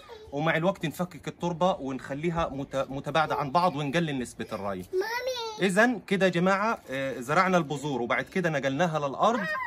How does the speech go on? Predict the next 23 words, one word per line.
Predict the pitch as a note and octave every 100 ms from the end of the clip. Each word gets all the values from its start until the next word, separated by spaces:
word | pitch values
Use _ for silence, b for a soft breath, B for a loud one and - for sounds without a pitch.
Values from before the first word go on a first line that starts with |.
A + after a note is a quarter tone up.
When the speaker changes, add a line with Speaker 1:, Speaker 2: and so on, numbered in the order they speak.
| G#5 F#5+
Speaker 1:
وبعد | - D#3 D#3
كده | - F#3+ A3+ B3 -
بدأت | B2 E3+ C#3+ -
تكبر | F3 D3+
معانا. | C#3+ C3 D#3+ G3+ B3 - - - F4+ G#4 - G4+ -
هياخد | - D#3 F3+ E3+
معانا | D3 C#3 F3
من | D#3+
ثلاث | - F3+ F3
لأربع | F3 D3 D3 -
شهور | F3
اللي | D3+ C3+ B2+ B2 B2+ C3
هو | D#3+
الملفوف، | D3+ C#3 - G3+ B3+ - b b b
وهذا | B2+ E3+ F3
هياخد | E3+ E3 C#3+
أربع | E3+ D3+
لخمس | C#3 C#3 E3+ D#3+
لست | D3 D3 D#3 E3+ C#3
شهور | - F3 C#3+
لغاية | C3 C#3+
ما | B2
يكبر. | A2+ F#2+ -